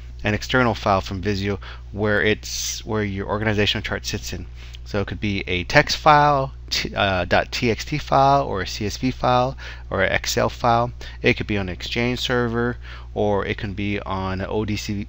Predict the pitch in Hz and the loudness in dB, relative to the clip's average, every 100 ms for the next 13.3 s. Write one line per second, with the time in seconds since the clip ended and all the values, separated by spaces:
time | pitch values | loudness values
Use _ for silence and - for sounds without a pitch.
0 | - 123 131 123 120 117 113 113 - 113 | 0 2 2 2 0 0 0 -2 -2 -4
1 | - 101 - 110 101 - - - 95 104 | -4 -8 0 2 2 -2 -10 -4 0 4
2 | 123 101 - 92 - 90 85 - - - | 4 2 -2 -4 -2 -2 -2 -6 -12 -12
3 | - - 143 139 139 139 139 139 170 233 | -12 -4 6 8 8 6 4 4 6 4
4 | - 110 98 104 107 - 104 104 98 101 | 4 2 2 0 0 -2 0 0 0 0
5 | 131 - 95 92 90 92 87 87 - - | 2 0 0 -2 -4 -6 -6 -8 -10 -6
6 | 90 92 98 92 - 92 90 - 98 92 | -4 0 -2 -2 -4 -4 -4 -4 -4 -4
7 | 90 92 92 98 98 - - - - 101 | -4 -4 -4 -4 -4 -6 -12 -14 -2 2
8 | 101 98 98 - 120 98 - - - 95 | 4 4 0 -2 -4 -4 -4 -4 -2 -2
9 | 95 95 - - 107 - - - - - | -2 -4 -2 2 2 0 -8 -14 -12 -12
10 | - - 131 127 151 175 156 147 113 107 | -4 6 8 8 4 4 4 4 2 0
11 | 110 117 113 - 101 - 107 110 147 - | 0 0 -2 -2 -4 0 2 2 2 -6
12 | 110 110 98 95 98 - 101 98 92 104 | -6 -4 -2 -2 -2 -4 -6 -6 -6 -4
13 | - 123 | 2 0